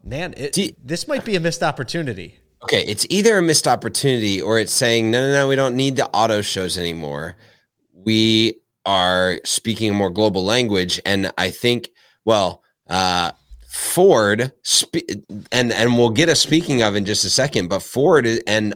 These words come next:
Speaker 2: other, like, G M and Stellantis have really leaned into this kinda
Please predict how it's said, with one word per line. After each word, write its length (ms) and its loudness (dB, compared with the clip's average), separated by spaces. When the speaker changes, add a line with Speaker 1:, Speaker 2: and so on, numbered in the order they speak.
Speaker 2:
other, 340 2
like, 200 0
G 280 0
M 180 0
and 100 0
Stellantis 720 -2
have 180 -2
really 440 4
leaned 360 4
into 580 2
this 260 0
kinda 340 -2